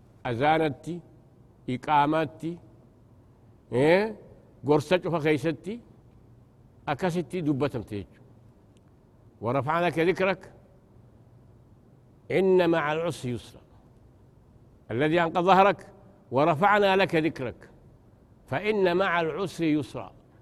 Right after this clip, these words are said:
Jabduu wajjin laaftu maa jira jechu. "إن مع العسر يسرا." Yaani akkuma san jabduu boodallee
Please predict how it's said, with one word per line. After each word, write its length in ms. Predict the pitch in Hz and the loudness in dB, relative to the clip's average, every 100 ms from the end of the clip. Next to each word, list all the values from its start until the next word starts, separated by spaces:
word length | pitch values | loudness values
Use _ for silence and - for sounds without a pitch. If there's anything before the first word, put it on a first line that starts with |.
| _ - - 104 | _ -20 -16 -2
Jabduu 420 | 175 170 180 175 | -2 2 4 4
wajjin 340 | 196 156 180 156 | 4 2 0 0
laaftu 320 | 170 170 165 | -2 -4 -6
maa 140 | 156 156 | -6 -6
jira 220 | 127 107 95 | -6 -6 -8
jechu. 260 | 90 - - - _ - - _ - - _ - - - - - - - | -12 -20 -20 -20 _ -20 -20 _ -20 -20 _ -20 -20 -20 -20 -20 -20 -10
"إن 320 | 127 165 175 175 | -2 0 2 2
مع 260 | 190 185 | 2 2
العسر 400 | 190 196 190 180 | 2 -2 -4 0
يسرا." 420 | 180 165 - 117 - - - - - - _ _ | 0 -2 -6 -14 -16 -20 -20 -20 -20 -20 _ _
Yaani 500 | 131 147 147 160 185 - | -2 0 2 0 0 -2
akkuma 280 | - - 156 | -8 -6 -6
san 220 | - 175 226 233 - - - - - - - 98 | 0 0 -2 -8 -18 -20 -20 -20 -20 -20 -16 2
jabduu 460 | 175 214 190 214 220 | 2 4 2 2 2
boodallee 640 | 175 180 190 196 196 185 | 2 2 2 4 4 2